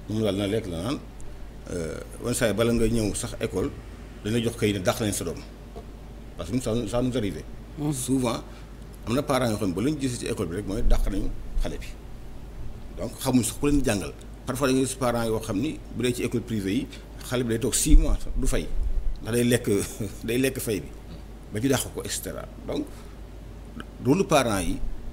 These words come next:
Speaker 1: c'est, c'est, c'est fondamental. Parent bu nekk ci sa yaru doom dafa am loo xam ne yaa ko war a assurer.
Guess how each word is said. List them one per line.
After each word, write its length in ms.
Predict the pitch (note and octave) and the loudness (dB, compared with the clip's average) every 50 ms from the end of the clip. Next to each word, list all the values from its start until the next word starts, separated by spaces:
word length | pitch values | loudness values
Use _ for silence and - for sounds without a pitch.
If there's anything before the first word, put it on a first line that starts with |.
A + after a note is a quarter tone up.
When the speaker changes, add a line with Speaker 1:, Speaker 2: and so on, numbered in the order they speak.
| - - - | -2 -2 -2
Speaker 1:
c'est, 280 | - - - - - - | 0 0 0 -2 0 0
c'est, 180 | - - - - | 0 0 2 2
c'est 120 | - A2 - | 2 2 0
fondamental. 600 | - - C#3+ C3+ A#2+ A2+ F#2+ F2+ E2 - - - - - - - - - - - - - - - - - - - - - - - - - | 2 2 2 2 2 2 0 -2 -2 -4 -8 -10 -10 -12 -12 -14 -14 -12 -12 -12 -12 -12 -12 -12 -12 -10 -10 -10 -10 -10 -12 -12 -8 -6
Parent 220 | A#2 A2 F#2 F#2 G#2 | -4 -2 -2 -2 0
bu 120 | A2+ C#3+ | 2 2
nekk 200 | C#3 A2+ - - - - - - - - - - - - - - - - - - | 2 2 0 -4 -8 -6 -4 -4 -4 -4 -6 -10 -14 -14 -14 -14 -14 -12 -12 -6
ci 80 | - - | -2 0
sa 140 | - D#3 C#3+ | 2 4 6
yaru 240 | C3+ D3 C#3+ C#3 A#2+ | 6 6 6 4 4
doom 240 | A#2 A#2 G2+ E2+ A#2+ - - - - - - - - - - - | 4 4 2 2 0 -6 -10 -14 -14 -14 -10 -4 0 2 4 4
dafa 200 | - - - - - | 4 4 4 4 4
am 160 | - - G#2 | 6 6 6
loo 100 | G#2+ A2 | 6 6
xam 160 | - G#2 F#2 | 4 2 2
ne 60 | F#2 G2 | 2 0
yaa 80 | G2+ F#2+ | 0 0
ko 100 | F2 G2 | -2 -6
war 80 | E2+ - | -6 -4
a 40 | - | -4
assurer. 240 | - F#2 E2 - | -4 -4 -4 -8